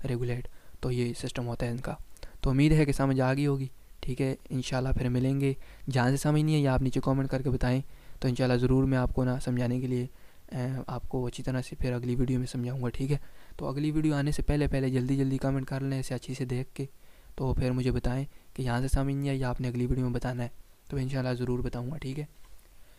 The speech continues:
तो अगर आप नए हैं तो चैनल को सब्सक्राइब कर लें,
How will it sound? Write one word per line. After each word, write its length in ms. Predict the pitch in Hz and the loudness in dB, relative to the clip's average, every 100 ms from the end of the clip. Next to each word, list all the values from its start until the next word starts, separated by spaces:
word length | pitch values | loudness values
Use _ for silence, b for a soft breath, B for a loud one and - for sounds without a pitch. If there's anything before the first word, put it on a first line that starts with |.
| b - | b -2
तो 320 | 135 135 139 | 0 2 2
अगर 280 | 135 135 135 | 0 0 0
आप 160 | 131 | 0
नए 140 | 135 135 | 0 0
हैं 160 | 151 | 0
तो 60 | 143 | 0
चैनल 260 | - 127 139 | -2 -2 -2
को 60 | |
सब्सक्राइब 440 | 139 123 - 123 131 | -4 -4 -2 -2 0
कर 160 | 143 | 0
लें, 260 | 135 135 | 0 -2